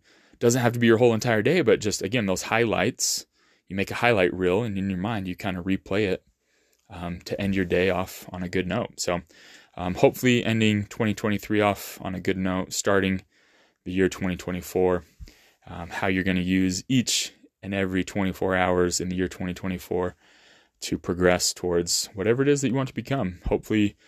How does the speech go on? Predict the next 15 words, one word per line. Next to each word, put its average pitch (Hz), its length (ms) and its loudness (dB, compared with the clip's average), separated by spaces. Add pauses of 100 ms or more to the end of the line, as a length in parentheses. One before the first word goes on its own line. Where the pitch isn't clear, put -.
(280)
you 90 80 -8
got 95 140 -2
some 92 100 -4
good 95 140 2
things 92 220 -4
planned, 120 420 0
some - 220 -6
ideas. 107 460 4
Let 113 120 -2
me 139 80 0
know. 147 240 0 (160)
Um, 92 440 -4
hit 110 140 -4
me 120 140 0
up, 120 140 2